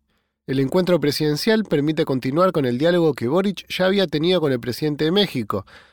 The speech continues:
Andrés Manuel López Obrador, en el que Castillo no pudo participar por no haber tenido autorización del Congreso para salir del país. En ocasiones anteriores,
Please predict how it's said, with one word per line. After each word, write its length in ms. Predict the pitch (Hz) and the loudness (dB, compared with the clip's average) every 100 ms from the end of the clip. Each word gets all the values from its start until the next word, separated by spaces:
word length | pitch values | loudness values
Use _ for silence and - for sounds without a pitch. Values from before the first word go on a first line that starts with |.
| - | -8
Andrés 300 | 120 120 135 | -4 -2 0
Manuel 300 | 131 131 139 | 0 2 2
López 260 | 131 120 | 0 -2
Obrador, 420 | 135 143 170 202 220 - - _ _ | -2 2 4 2 0 -12 -20 _ _
en 140 | - 202 | 0 2
el 100 | 208 | 2
que 160 | 214 | 2
Castillo 420 | 208 208 247 220 220 | 0 0 0 2 2
no 140 | 190 | 2
pudo 220 | 208 196 | 2 2
participar 580 | 170 143 135 143 185 190 | 2 0 -2 -2 0 0
por 240 | - 151 | 0 -2
no 120 | 135 143 | 2 2
haber 200 | 147 139 | 2 0
tenido 400 | 139 127 151 143 | 0 2 2 2
autorización 600 | 127 117 113 117 147 147 | 0 -4 -4 -4 -2 -2
del 100 | 135 | 0
Congreso 420 | 117 120 143 165 | -2 -2 -2 -2
para 160 | 120 107 | -2 -4
salir 340 | 104 101 104 | -4 -4 -4
del 160 | 101 95 | -4 -6
país. 380 | 101 95 - _ _ _ _ _ _ _ _ | -8 -10 -14 _ _ _ _ _ _ _ _
En 120 | - 120 | -6 -4
ocasiones 400 | 123 131 151 135 | -2 -2 -2 -2
anteriores, 600 | 117 127 180 208 214 | -2 0 2 2 0